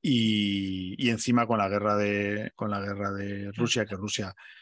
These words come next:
es un gran exportador de todo tipo de materiales para todo tipo de, de manufacturas, pues, eh, encima hay, encima hay escasez. De hecho,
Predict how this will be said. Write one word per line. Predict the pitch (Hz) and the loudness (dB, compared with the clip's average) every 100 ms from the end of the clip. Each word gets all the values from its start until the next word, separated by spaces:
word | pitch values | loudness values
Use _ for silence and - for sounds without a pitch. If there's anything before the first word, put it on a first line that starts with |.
| - _ | -20 _
es | 110 - | -4 0
un | 104 104 | 0 0
gran | 104 104 101 101 | 0 0 -2 -4
exportador | - - 107 - 101 107 107 | -6 -4 -4 -2 -2 0 0
de | 107 101 101 98 95 | 0 -2 -2 -4 -6
todo | 107 101 | -4 -4
tipo | 113 107 | -4 -4
de | 101 | -2
materiales | 104 107 107 107 101 98 | -2 -2 -2 -2 -2 -4
para | - 98 98 95 | -6 -4 -4 -6
todo | 92 104 101 | -6 -8 -8
tipo | 113 - 104 | -10 -6 -4
de, | 101 98 98 - _ - - - - _ - | -4 -4 -8 -12 _ -20 -20 -20 -20 _ -4
de | 120 104 | 0 2
manufacturas, | 107 107 104 - 123 123 - | 2 0 -2 0 2 2 0
pues, | 110 95 - - | -4 -2 -2 -4
eh, | 107 90 85 82 87 _ _ _ _ _ _ _ _ _ - | -8 -10 -12 -14 -18 _ _ _ _ _ _ _ _ _ -10
encima | - 123 120 | -2 2 2
hay, | 127 117 | 2 0
encima | - 113 113 | -2 -4 -2
hay | |
escasez. | 110 - - 107 - | -4 -2 -4 -4 -8
De | 131 110 | -12 -10
hecho, | - 107 | -6 -6